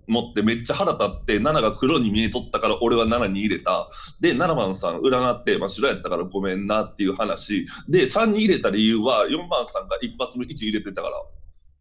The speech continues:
だから三に入れた。うん。で、一番さん昨日も言ったけど、もうしっくりきたから、うん。俺も相方ほんまに九。で、六がな、暗やったら結構うまいなと思ってんねんけど、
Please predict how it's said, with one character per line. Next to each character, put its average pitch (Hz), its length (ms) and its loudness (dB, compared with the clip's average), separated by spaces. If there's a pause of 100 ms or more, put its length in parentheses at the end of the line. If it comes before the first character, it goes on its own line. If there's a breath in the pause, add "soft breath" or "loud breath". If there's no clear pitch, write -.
(300)
だ 165 120 0
か 156 100 2
ら 156 100 4
三 123 260 2
に 117 120 -2
入 107 140 0
れ 85 100 -4
た。 - 260 -6
う 90 260 -10
ん。 - 20 -10
で、 160 120 4
一 214 240 0
番 131 200 2
さ 104 120 0
ん 98 40 -2
昨 95 100 -8
日 185 60 -2
も 127 160 0
言 107 120 0
っ 98 40 -8
た 85 100 -2
け 90 100 -6
ど、 92 140 2
も 104 140 0
う 101 40 -2
し - 300 -2
っ - 20 -20
く 190 120 2
り 117 80 2
き - 100 -10
た 110 80 0
か 90 100 2
ら、 90 260 2
う 98 80 -2
ん。 92 180 -4
俺 151 160 2
も 170 160 -6
相 135 180 4
方 - 200 0
ほ 135 140 -4
ん 107 80 -2
ま 98 80 -2
に 110 100 -4
九。 - 160 -2 (1300 soft breath)
で、 156 120 2
六 226 340 4
が 107 160 4
な、 87 440 0
暗 113 180 2
や 123 60 2
っ - 100 -8
た 95 80 -4
ら 95 80 -10
結 143 160 -2
構 101 120 0
う 117 100 0
ま 143 180 2
い 98 80 -2
な 95 220 2
と 87 100 -6
思 101 240 -4
っ - 20 -20
て 104 140 -2
ん 104 80 -6
ね 92 140 -6
ん 76 40 -10
け 85 60 -2
ど、 80 480 -2